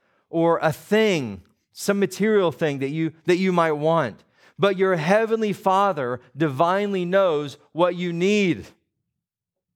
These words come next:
That's a perfect gift. A perfect gift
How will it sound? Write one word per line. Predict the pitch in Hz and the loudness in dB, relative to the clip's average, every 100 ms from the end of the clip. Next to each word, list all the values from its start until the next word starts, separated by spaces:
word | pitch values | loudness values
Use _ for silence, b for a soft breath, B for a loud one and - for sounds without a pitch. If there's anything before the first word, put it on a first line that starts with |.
| _ _ - | _ _ -4
That's | 180 214 220 | 0 0 0
a | 185 | -4
perfect | - 190 202 160 151 131 | -2 -2 0 -2 -6 0
gift. | 151 110 - | 0 0 -4
A | - | -8
perfect | - 226 247 185 165 | -2 0 0 -2 -4
gift | 147 202 151 - | 0 2 0 -4